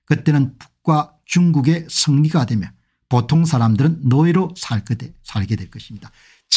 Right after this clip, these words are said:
천천히 내려가겠죠. 그동안 그래도 뭐 쌓아놓은 것이 있으니까. 선거관리위원회 대놓고 노골적으로 부정선거하겠다는 것입니다. 투표 관리관 개인 도장을 찍지 않겠다는가.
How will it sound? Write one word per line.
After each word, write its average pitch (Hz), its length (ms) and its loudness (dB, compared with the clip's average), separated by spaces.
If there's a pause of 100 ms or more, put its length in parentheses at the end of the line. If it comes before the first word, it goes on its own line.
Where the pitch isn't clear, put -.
(680)
천천히 196 300 2
내려가겠죠. 117 680 0
그동안 127 320 0
그래도 123 240 0
뭐 117 340 0 (340)
쌓아놓은 135 460 2
것이 104 220 -4
있으니까. - 520 -10 (640)
선거관리위원회 175 1040 2
대놓고 208 580 2
노골적으로 202 600 2
부정선거하겠다는 123 1000 0
것입니다. 98 500 -8 (1400)
투표 151 540 -2
관리관 117 580 2
개인 127 320 2
도장을 113 540 0 (100)
찍지 - 260 -6
않겠다는가. 104 680 -4